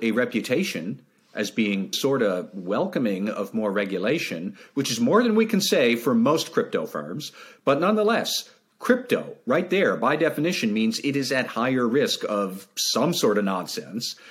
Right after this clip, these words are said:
and it is homegrown financial software. So somebody somewhere might want to think about, what is this code?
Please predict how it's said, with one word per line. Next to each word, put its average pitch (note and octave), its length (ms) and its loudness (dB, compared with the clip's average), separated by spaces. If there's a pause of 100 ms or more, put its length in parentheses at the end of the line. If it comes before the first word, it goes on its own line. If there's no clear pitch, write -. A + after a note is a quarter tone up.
(360)
and D3+ 540 2 (320)
it B2 160 0
is C3 300 2
homegrown C3+ 760 2
financial C3 500 0
software. F#2 720 -2 (200)
So A#2+ 680 4
somebody F3 600 0
somewhere B2+ 500 2
might A#2 320 2
want A2 220 0
to A2+ 80 0
think E3 240 -2
about, G#2+ 320 0
what C#3+ 160 -2
is A3 160 -2
this - 180 -6
code? C#2+ 480 -10